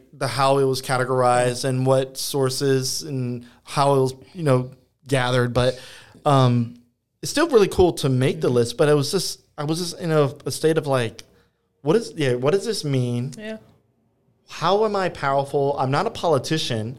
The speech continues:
Speaker 2: Right.
Speaker 1: I'm not rich. I wanna be rich. So if somebody has, somebody, if there's somebody that's
Speaker 2: Me too.
Speaker 1: rich,
Speaker 2: Yeah.
Speaker 1: would like to make me rich, I'll, I'll, I'll, I'll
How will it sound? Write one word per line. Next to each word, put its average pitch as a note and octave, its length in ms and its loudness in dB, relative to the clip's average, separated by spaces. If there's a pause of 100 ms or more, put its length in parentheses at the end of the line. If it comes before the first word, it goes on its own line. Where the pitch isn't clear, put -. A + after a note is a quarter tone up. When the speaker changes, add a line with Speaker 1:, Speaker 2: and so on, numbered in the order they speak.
(120)
Speaker 2:
Right. E3+ 260 -6 (100)
Speaker 1:
I'm B2+ 600 2
not D#3 260 -2
rich. C3+ 600 -2 (420)
I A#2 120 -4
wanna C3+ 220 0
be C#3 140 -2
rich. A#2 340 -2
So C3 240 2
if B2 80 2
somebody C#3+ 320 0
has, C3+ 380 2
somebody, F3 220 2
if D#3+ 160 -2
there's D3+ 200 2
somebody F3+ 200 2
that's B2+ 180 2
Speaker 2:
Me A#2+ 60 -4
too. C3 40 2
Speaker 1:
rich, F3+ 320 -2 (180)
Speaker 2:
Yeah. C4+ 120 -16 (100)
Speaker 1:
would C#3+ 140 -10
like C#3+ 200 0
to D#3 80 -4
make D#3 200 0
me G#3 100 -4
rich, D3 280 2
I'll, C#3+ 160 4
I'll, D3 380 0
I'll, D#3 320 2
I'll C#3+ 240 4